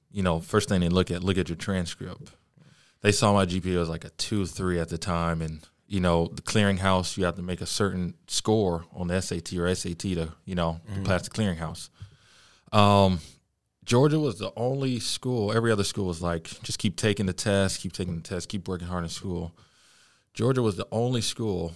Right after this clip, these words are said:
Speaker 1: um, Coach Brian McClendon, he's there now, he's the running backs coach. He was the only coach to actually, like, instead of looking at my transcript, he looked at my schedule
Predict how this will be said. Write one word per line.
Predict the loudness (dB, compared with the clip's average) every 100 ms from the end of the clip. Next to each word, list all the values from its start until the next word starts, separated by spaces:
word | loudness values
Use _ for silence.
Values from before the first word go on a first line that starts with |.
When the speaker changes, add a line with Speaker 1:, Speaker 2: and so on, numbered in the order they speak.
| -6
Speaker 1:
um, | -2 -2 0
Coach | 2 0 0
Brian | -2 0 -2
McClendon, | -4 -4 -4 -4 -8 -10
he's | -10 -4
there | -2
now, | 0 0
he's | 0
the | 0
running | -2 -4
backs | -10
coach. | -14 -14
He | -8
was | -6 -6
the | -8 -8
only | -4 -4
coach | 0 2 2 0 -4 -4 -12 _ _ _ _ _ _ -4
to | 0
actually, | 2 2 2
like, | 4 2 0
instead | 0 4
of | 6
looking | 6
at | 4
my |
transcript, | 0 0 -2 -2 -6
he | -2
looked | 0 2
at | 0
my | 0 0
schedule | 0 -2 0 -2 -2 -6 -8